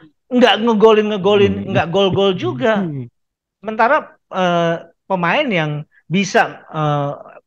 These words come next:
Speaker 1: eh, melakukan serangan dengan efektif, konversi gol juga ya efektif, itu malah bermain dengan lebih, eh, dingin kepala dia.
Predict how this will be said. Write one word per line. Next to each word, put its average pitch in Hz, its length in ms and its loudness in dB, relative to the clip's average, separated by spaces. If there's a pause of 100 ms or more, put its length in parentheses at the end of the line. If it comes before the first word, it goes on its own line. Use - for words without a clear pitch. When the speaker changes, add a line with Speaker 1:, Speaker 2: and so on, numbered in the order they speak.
(140)
Speaker 1:
eh, 156 300 -2
melakukan 165 420 0
serangan 156 400 -2
dengan 151 240 -6
efektif, 185 480 -4 (200)
konversi 165 500 -2
gol 151 260 0
juga 143 160 -4
ya 139 120 -2 (280)
efektif, 226 520 -4 (280)
itu 247 160 -6
malah 285 280 2
bermain 190 560 0
dengan 208 340 -4
lebih, 180 480 -2
eh, 165 180 -2
dingin 226 320 0
kepala 156 400 -2
dia. 131 280 -10